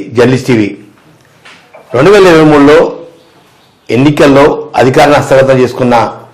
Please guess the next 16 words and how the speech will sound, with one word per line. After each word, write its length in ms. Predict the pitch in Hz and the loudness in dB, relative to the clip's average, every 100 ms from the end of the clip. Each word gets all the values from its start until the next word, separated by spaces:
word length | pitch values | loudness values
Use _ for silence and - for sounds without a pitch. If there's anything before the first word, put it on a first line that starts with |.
| - | -4
కాంగ్రెస్ 320 | 117 135 135 127 | 0 0 0 -2
పార్టీ 260 | 113 123 110 - - | -2 -2 -4 -8 -6
పరిపాలన 420 | 110 117 117 120 127 95 - - _ _ _ _ _ _ _ _ - | -4 0 0 0 -2 -4 -10 -20 _ _ _ _ _ _ _ _ -8
రెండు 140 | 113 120 | -2 0
నెలలు 160 | 135 127 | 0 0
పూర్తి 160 | 131 120 | -2 -2
అయిపోయింది. 340 | 110 110 143 180 - - | -2 0 0 -2 -4 -6
ఈ 20 | 120 | -2
రెండు 140 | 113 135 | 0 2
నెలల 160 | 135 127 | 0 0
పరిపాలనలో 560 | 120 120 113 110 120 160 - - - _ _ 120 | 0 0 0 0 0 0 -4 -12 -20 _ _ -6
రకరకాల 460 | 110 123 135 135 123 - - - _ _ 117 | -2 -2 0 2 0 -2 -8 -20 _ _ -6
ఎత్తులు 260 | 113 131 127 | -2 -2 -2
చిత్తులతోటి 540 | 110 123 110 110 110 131 131 - _ _ - - - | -4 -6 -2 -2 0 -2 -4 -16 _ _ -20 -20 -4
రాజకీయ 480 | 117 123 131 139 131 104 - - - _ _ _ _ 98 | -2 -2 -2 0 0 0 -4 -16 -20 _ _ _ _ -6
అనిశ్చితి 420 | 127 131 123 120 | -4 -4 -6 -6